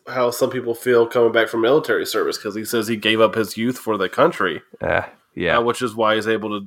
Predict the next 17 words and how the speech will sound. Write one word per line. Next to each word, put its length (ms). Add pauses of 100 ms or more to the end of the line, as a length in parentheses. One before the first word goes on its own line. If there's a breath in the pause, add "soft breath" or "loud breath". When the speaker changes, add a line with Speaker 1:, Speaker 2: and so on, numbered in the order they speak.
Speaker 1:
why, 260
which 220
is 120
why 180
he 60
has 160
the 80
know-how 420
for 220
the 320 (480 soft breath)
Molotovs, 720
I 120
think, 320
and 140
why 240
he's 240
Speaker 2:
Yeah. 140